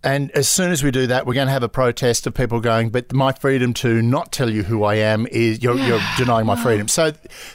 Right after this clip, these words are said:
Speaker 1: this
Speaker 2: What have you
Speaker 1: is
Speaker 2: got
Speaker 1: the
Speaker 2: to hide? I would say, what do you have to hide?
Speaker 1: Exactly.
Speaker 2: But,
Speaker 1: Well,
Speaker 2: but
Speaker 1: that
Speaker 2: he-
Speaker 1: is m-, always my point.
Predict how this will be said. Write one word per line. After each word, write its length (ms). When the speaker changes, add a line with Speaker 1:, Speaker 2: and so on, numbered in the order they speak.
Speaker 1:
this 160
Speaker 2:
What 80
have 60
you 40
Speaker 1:
is 60
Speaker 2:
got 60
Speaker 1:
the 100
Speaker 2:
to 40
hide? 360
I 180
would 160
say, 220
what 180
do 80
you 80
have 220
to 100
hide? 400
Speaker 1:
Exactly. 540
Speaker 2:
But, 80
Speaker 1:
Well, 100
Speaker 2:
but 80
Speaker 1:
that 160
Speaker 2:
he- 60
Speaker 1:
is 160
m-, 160
always 440
my 140
point. 380